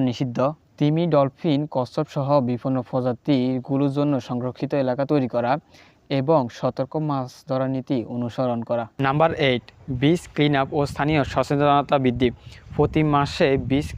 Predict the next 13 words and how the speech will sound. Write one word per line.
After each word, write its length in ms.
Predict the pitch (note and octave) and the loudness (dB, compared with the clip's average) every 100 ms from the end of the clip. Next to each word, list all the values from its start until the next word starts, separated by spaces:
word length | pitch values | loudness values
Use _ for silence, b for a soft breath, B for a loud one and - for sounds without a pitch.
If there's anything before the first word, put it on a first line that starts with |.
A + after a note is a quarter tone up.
| - | -2
ক্লিন 260 | C#3 D3 D#3 | 2 2 2
আপ 80 | D#3+ - | 0 0
ক্যাম্পেইন 420 | B2 B2 - C3 D#3 - B - C3 | -2 -2 0 0 0 -6 B -4 0
আয়োজন 260 | C3 B2+ B2 | 2 0 2
করা। 160 | B2+ B2+ D#3 - - - | 2 2 0 -6 -8 0
পর্যটকদের 540 | D3+ D3+ D#3 D#3 E3 E3+ | 2 4 2 2 2 4
জন্য 160 | F3+ D3 B2 | 4 4 4
লিভ 180 | B2+ D3 D3+ | 4 2 2
নো 80 | D#3+ A#2 - | 0 0 0
ট্রেস 200 | C3 C3 | 0 0
নীতি 160 | C#3+ D3 B2+ | -2 -2 2
বাধ্যতামূলক 560 | A#2+ C3 C#3+ C#3+ C3+ A#2+ | 2 2 2 4 2 2
করা। 160 | A#2 | 2